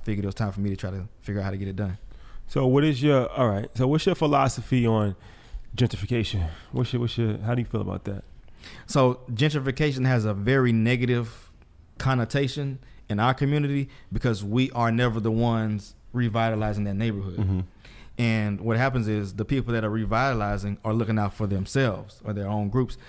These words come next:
Speaker 1: It's not that they don't care about us, it's that they have their own personal agendas that they're, that they're,
Speaker 2: Right.
Speaker 1: that they're moving forward. And so we can either continue to watch it happen or we can participate, right? And we can participate in a way that we kinda control the narrative of what's being built,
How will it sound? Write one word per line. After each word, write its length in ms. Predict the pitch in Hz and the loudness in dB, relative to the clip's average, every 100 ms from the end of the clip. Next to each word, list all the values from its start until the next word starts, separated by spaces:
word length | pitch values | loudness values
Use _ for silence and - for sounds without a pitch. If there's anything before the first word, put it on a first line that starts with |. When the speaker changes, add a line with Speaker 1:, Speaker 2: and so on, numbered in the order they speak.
| - - | -20 -12
Speaker 1:
It's 120 | - | -2
not 200 | 120 120 | 0 0
that 140 | 110 98 | -2 -2
they 100 | 113 | -2
don't 200 | 101 90 | -2 -4
care 280 | - 185 143 | 0 4 4
about 280 | 113 104 | 2 0
us, 360 | 101 101 - - - - - | 0 -4 -6 -12 -12 -12 -8
it's 160 | 117 104 | -4 0
that 240 | 113 110 | 0 0
they 120 | 117 | 0
have 260 | 120 113 98 | 2 2 0
their 280 | 104 104 - | 0 -2 0
own 380 | 113 113 107 98 - | 0 2 0 -4 0
personal 360 | 131 120 117 107 | 0 2 0 0
agendas 340 | 101 131 117 101 | 0 0 0 -2
that 120 | 107 | -4
they're, 140 | 110 | -4
that 140 | 110 107 | -4 -6
they're, 80 | 110 | -4
Speaker 2:
Right. 40 | |
Speaker 1:
that 80 | 107 | -4
they're 100 | 104 | -2
moving 280 | 107 107 98 | 0 0 0
forward. 400 | - 143 101 98 - - - | 0 0 0 -6 -12 -14 -10
And 100 | 120 | -6
so 360 | 110 117 107 101 - - - - | -2 0 -2 -4 -10 -20 -16 -4
we 120 | 127 | -2
can 160 | 123 | 0
either 360 | 120 117 107 104 - | 2 2 0 -4 -6
continue 340 | - 110 139 127 | -6 -2 0 0
to 100 | 107 | 0
watch 300 | 104 151 - | 0 0 0
it 80 | 117 | -2
happen 300 | 113 104 107 | -2 -2 -4
or 140 | 101 | -2
we 100 | 117 | -2
can 140 | 117 | -2
participate, 720 | 104 101 - 160 104 107 87 - - - - - | -6 -6 -2 -2 -2 -6 -10 -14 -20 -20 -20 -14
right? 260 | - 107 110 - - - - | -4 -2 -2 -8 -20 -16 -4
And 120 | 110 | -2
we 80 | 117 | 0
can 100 | 117 | 0
participate 540 | 110 110 123 110 123 | -2 -2 -4 -2 -2
in 100 | 110 | 0
a 60 | 107 | 0
way 140 | 113 | 0
that 100 | 107 | 0
we 80 | 110 | 0
kinda 220 | 117 113 | 0 -2
control 380 | 104 104 127 117 | -2 -2 0 0
the 120 | 107 | 0
narrative 480 | 101 117 123 120 107 | 0 2 2 2 -2
of 80 | 98 | -2
what's 260 | 98 117 113 | -2 -2 0
being 260 | 120 117 | 0 0
built, 280 | 110 117 117 | 0 0 -2